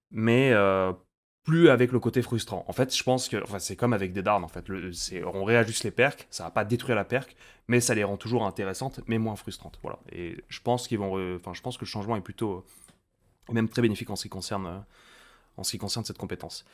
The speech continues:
Une autre compétence aussi qui va être changée, auquel je m'attendais pas trop, bon, on va pas forcément trop en parler non plus et insister, c'est, euh, alors je crois que c'est Par tous les moyens en français, c'est la perque de Yui qui permet de remonter les palettes.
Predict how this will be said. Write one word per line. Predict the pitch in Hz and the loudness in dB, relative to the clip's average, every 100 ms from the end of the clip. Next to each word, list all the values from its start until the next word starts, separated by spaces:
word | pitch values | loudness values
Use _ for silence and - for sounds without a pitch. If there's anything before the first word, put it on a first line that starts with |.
| - _ _ | -20 _ _
Une | 123 | 4
autre | 170 | 4
compétence | 196 175 190 | 6 4 2
aussi | - | 0
qui | 170 | 2
va | 139 | 2
être | |
changée, | 123 160 165 | 4 4 4
auquel | 143 131 | 4 2
je | |
m'attendais | 123 123 120 | 2 4 4
pas | 135 | 4
trop, | 131 - 135 139 | 2 2 0 2
bon, | 104 | 0
on | 95 87 | 0 -2
va | |
pas | 95 | -2
forcément | 117 117 - 113 | -4 -4 -2 -2
trop | 101 120 | -2 -4
en | 110 | 0
parler | 110 110 | 2 2
non | 110 107 | 0 -2
plus | - 127 110 | -4 -2 -2
et | 92 | -4
insister, | 95 113 - 139 147 139 - | -6 -8 -2 0 0 -4 -6
c'est, | - - 113 110 - | -6 -2 0 0 0
euh, | 95 95 | -2 -2
alors | 92 92 | -4 -8
je | - | -12
crois | 131 | -10
que | |
c'est | 120 | -6
Par | - - | -6 -2
tous | 139 | 2
les | |
moyens | 131 131 139 | 4 4 2
en | |
français, | - 135 - 160 | -2 -2 2 2
c'est | 156 - | 2 0
la | 98 | 0
perque | 117 104 | 0 -2
de | 107 101 | -2 -4
Yui | 98 139 | -2 -2
qui | 147 110 | -4 -4
permet | 110 | -2
de | 107 | 0
remonter | 104 107 107 | -2 -4 -6
les | |
palettes. | 90 123 127 - - | 0 2 2 -2 -8